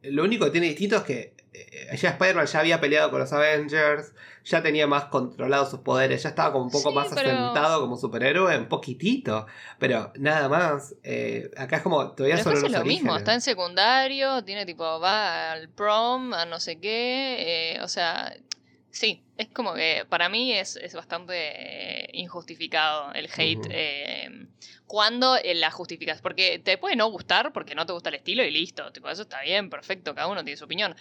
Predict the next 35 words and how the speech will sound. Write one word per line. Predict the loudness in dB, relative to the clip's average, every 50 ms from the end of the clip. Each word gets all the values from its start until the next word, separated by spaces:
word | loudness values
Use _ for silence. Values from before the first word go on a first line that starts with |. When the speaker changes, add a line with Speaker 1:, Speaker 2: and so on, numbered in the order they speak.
| -20 -20 -20 _ _
Speaker 2:
Pero | 0 2 4 6 6 6 6 6 4 4
cuando | 2 0 2 2 0
el, | 0 0
el, | 0 -2 -2 -10 -14 -12 -10 -10 -8 -6 -6
la | -6
excusa | -6 -6 -6 -4 0 0 0
es | 0 -2
tipo, | -6 -14 -10 -8 -6 -6 -6 -6
"No, | -4 -4 -2 -2 -2
porque | -4 -6 -4 -4 -6
está | -6 -4 -4 -4
hech-, | -4 -4 -6
es | -10 -8 -8
muy | -6 -8 -4
para | -2 -2 -2 -2
chicos", | -2 -4 -4 -2 0 0 0 -2 -4 -10
es | -12 -10
como, | -10 -8 -8 -8 -10 -10 -12 _
"Bueno, | -12 -10 -8 -8 -8 -8
pará", | -8 -6 -6 -6 -6 -8
o | -8
sea, | -6 -4 -2 -2 -2 -4 -6 -10 -14 _ _ _ -8 -8 -8
Speaker 1:
Bueno. | -8 -16 -16 -18 -20 -20 _ _ _ _ _ _ _ _ _ _ -8 -6
Speaker 2:
hay | -2 -2
un | -2 -2
montón | -2 0 0 2
de | 2 2
películas | -2 -2 -4 -2 -2 -2 -2
del, | -4 -6 -6 -6 -10 -12 -14 -14
del, | -14 -14 -12 -12 -12 -14 -16 -14 -10
del | -8 -6 -6
U | -6
C | -6 -6 -6
M | -6 -6 -8 -10
que | -10 -14 -14